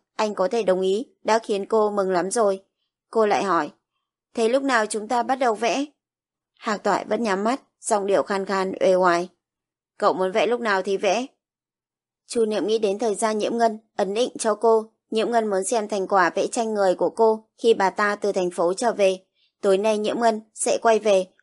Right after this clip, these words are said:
cô cần phải hoàn thành tác phẩm trước lúc đó. "Cậu thấy ngày hôm nay có được không?" Chu Niệm hỏi dò. "Cậu không cần làm gì cả, chỉ cần nằm là được." Hạc Toại đang bị thương,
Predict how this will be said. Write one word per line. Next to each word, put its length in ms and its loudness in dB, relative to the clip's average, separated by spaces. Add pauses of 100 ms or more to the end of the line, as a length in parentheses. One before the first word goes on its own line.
(120)
cô 120 4
cần 220 0
phải 140 0
hoàn 220 -4
thành 180 -4
tác 200 -4
phẩm 280 0
trước 260 -4
lúc 140 0
đó. 320 4 (960)
"Cậu 160 2
thấy 160 0
ngày 180 -2
hôm 160 -2
nay 200 0
có 240 0
được 240 4
không?" 260 0 (760)
Chu 180 0
Niệm 260 -2
hỏi 200 -2
dò. 300 2 (600)
"Cậu 160 2
không 220 -4
cần 160 0
làm 160 -2
gì 140 0
cả, 280 -2 (220)
chỉ 160 -2
cần 200 0
nằm 200 -2
là 180 0
được." 280 2 (800)
Hạc 280 -8
Toại 180 -2
đang 200 -2
bị 140 0
thương, 300 0